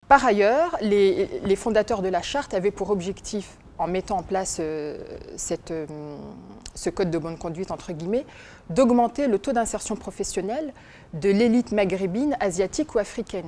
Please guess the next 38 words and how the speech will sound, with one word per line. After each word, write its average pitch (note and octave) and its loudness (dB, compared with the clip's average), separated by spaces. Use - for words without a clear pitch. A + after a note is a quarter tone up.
C'est, F#3+ 0
c'est - 0
véritablement, G#3+ 2
euh, E3+ -2
l'objectif F#3+ 0
qu'ils G3+ -2
ont A#3 -4
exprimé G3+ -6
en G#3+ -4
mettant F3+ -6
en E3+ -6
place, G3 -6
euh, D#3+ -6
cette - -4
charte. - -12
Il G#3 -8
s'agissait G3+ 0
de G#3+ 4
mettre A3 2
fin, C#4 -6
ou A3+ 2
du G3+ -2
moins A#3 0
de G3+ 2
tenter A3+ 0
d'éradiquer A3+ 2
ces A3+ -4
discriminations G#3 -4
qui - -6
lèsent G#3 0
à F#3+ -2
tort A#3+ -8
toute C4 -6
une A3 -2
partie G3+ -6
de F#3+ -4
notre F#3+ -8
population. F#3 -6